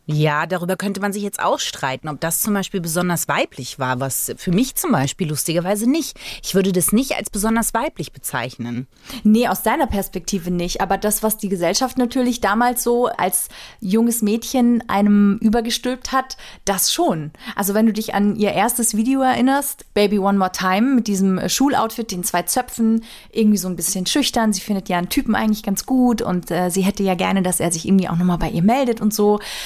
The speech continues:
Speaker 2: Also so diese Schüchternheit, ein bisschen die Verlegenheit, nicht zu forsch, nicht zu frech, nicht zu laut, nicht zu wild. Also all diese Sachen, die ich total war,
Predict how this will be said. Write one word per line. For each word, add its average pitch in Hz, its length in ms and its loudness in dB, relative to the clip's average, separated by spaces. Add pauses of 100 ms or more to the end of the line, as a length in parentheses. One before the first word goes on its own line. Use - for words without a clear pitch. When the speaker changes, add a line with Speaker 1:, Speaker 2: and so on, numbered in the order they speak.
(160)
Speaker 2:
Also 196 180 -2 (340)
so 214 140 -2
diese 196 260 2
Schüchternheit, 262 640 0
ein 208 60 -2
bisschen 214 200 0
die 185 80 -4
Verlegenheit, 226 920 0
nicht 240 220 -2
zu 320 80 0
forsch, 185 640 2
nicht 226 200 2
zu 277 80 -2
frech, - 560 -4
nicht 214 200 2
zu 254 120 2
laut, 175 500 2
nicht 214 220 -2
zu 214 220 -2
wild. 175 400 0 (340)
Also 220 220 2
all 247 220 0
diese 240 240 -2
Sachen, 285 580 -4 (140)
die 220 220 -2
ich - 120 -6
total 254 600 0
war, 226 440 0